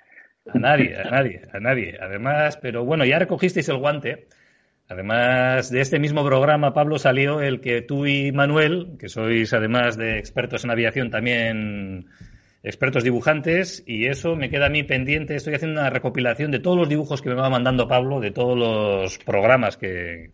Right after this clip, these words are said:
que sabéis que no, no distrae la atención ni un ápice, ¿verdad? Pero nos hace dibujos durante el programa.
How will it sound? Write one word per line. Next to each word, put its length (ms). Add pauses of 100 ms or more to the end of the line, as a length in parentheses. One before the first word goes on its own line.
(460)
que 100
sabéis 320
que 500
no, 400
no 120
distrae 380
la 80
atención 460
ni 100
un 80
ápice, 440
¿verdad? 360
Pero 300
nos 140
hace 120
dibujos 440
durante 220
el 60
programa. 540